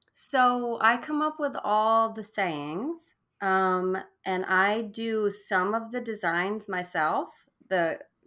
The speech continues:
the graphic design component. Um, a lot of the designs that are about to come out early twenty twenty-two will be done by me.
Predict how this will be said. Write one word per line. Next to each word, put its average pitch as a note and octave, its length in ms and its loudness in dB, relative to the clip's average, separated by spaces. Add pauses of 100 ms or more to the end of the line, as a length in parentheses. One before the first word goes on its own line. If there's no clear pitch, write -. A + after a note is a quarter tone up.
(240)
the E3+ 100 -2
graphic E3+ 380 -2
design A3+ 340 0
component. B3+ 580 -4 (600)
Um, F3+ 420 0 (920)
a G#3+ 140 4
lot G#3 220 6
of A3 60 0
the A#3 80 0
designs F#3+ 400 0
that G3 100 0
are F3+ 260 0
about E3+ 260 2
to - 60 -12
come F#3+ 140 -4
out F3 200 -2
early F3 260 -2
twenty E3+ 380 -6 (160)
twenty-two E3+ 1080 -4
will E3+ 320 -6
be F3 420 0 (200)
done F3 200 -2
by E3 180 -2
me. D#3+ 420 -4